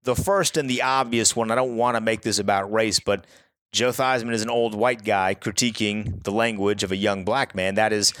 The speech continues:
you can take with that however you will. I'm not gonna do a deep dive into what that actually means, but you can take that however you will and apply that in whatever view of life you are using to look at the situation. But that is,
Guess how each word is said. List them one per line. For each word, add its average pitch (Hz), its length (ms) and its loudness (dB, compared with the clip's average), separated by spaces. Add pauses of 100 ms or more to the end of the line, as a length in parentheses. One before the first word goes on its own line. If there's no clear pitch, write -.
(260)
you 143 140 -2
can 147 160 -2
take 139 240 2
with 120 100 -2
that 127 180 2
however 123 320 0
you 113 120 0
will. 123 220 2
I'm 127 100 -2
not 120 120 -2
gonna 110 140 -2
do 110 140 2
a - 20 -6
deep 113 300 -2
dive 107 240 2
into 104 160 -2
what 107 160 0
that 104 120 0
actually 98 440 0
means, 110 420 -2 (240)
but 101 180 -2
you 160 80 0
can 156 140 -2
take 127 240 0
that 123 160 0
however 120 260 0
you 110 140 0
will 117 240 2
and 104 140 -2
apply 113 420 0
that 110 160 0
in 107 140 -4
whatever 107 340 0
view 107 460 -2 (260)
of 104 160 0
life 110 300 0
you 117 140 0
are 107 40 2
using 107 320 -2
to 98 60 0
look 113 200 0
at 107 60 -2
the 98 80 -2
situation. 110 540 0
But 95 140 -6
that 135 220 0
is, 117 300 0